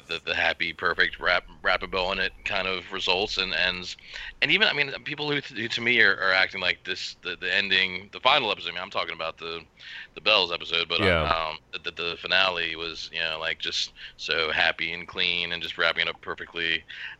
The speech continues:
Speaker 1: I don't see that. I mean,
Speaker 2: It,
Speaker 1: I,
Speaker 2: it
Speaker 1: I
Speaker 2: wasn't. I don't know that I'd call the ending happy. It's just,
Speaker 1: Yeah.
Speaker 2: you know, they, they kinda, they just, a lot of the characters got to be true to what their arc was and what they wanted to be. I mean, Jon,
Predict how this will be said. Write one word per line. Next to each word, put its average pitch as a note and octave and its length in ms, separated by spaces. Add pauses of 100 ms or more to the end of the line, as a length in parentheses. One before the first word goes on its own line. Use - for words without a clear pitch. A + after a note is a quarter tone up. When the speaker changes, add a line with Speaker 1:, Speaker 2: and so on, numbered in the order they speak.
(160)
Speaker 1:
I - 120
don't G#3 200
see D#2 240
that. B2 320
I G2+ 80
mean, - 120
Speaker 2:
It, - 20
Speaker 1:
I, F#2+ 340
Speaker 2:
it - 100
Speaker 1:
I F#2+ 180
Speaker 2:
wasn't. D3+ 720 (120)
I F#3 80
don't D#4 160
know D4+ 100
that A#3+ 100
I'd A3+ 160
call A3 280
the E3+ 180 (460)
ending F3+ 340
happy. C3+ 680
It's G2 120
just, F3+ 320 (180)
Speaker 1:
Yeah. C#4+ 140 (400)
Speaker 2:
you A3 140
know, B2 360
they, E3 160
they E3 220
kinda, G3 340
they D#3+ 160
just, F#3 260 (520)
a D3+ 60
lot D#3+ 200
of F3+ 60
the F#3 80
characters D#3 440
got C3+ 200
to C#3+ 80
be A#2+ 560 (760)
true C#3+ 440
to B2+ 100
what A2+ 360
their A2+ 280
arc A#2 240
was A2+ 220
and G#2 180
what A2 140
they B2 80
wanted G#2+ 300
to A2+ 60
be. D3+ 200
I - 20
mean, A2 180
Jon, C#3+ 680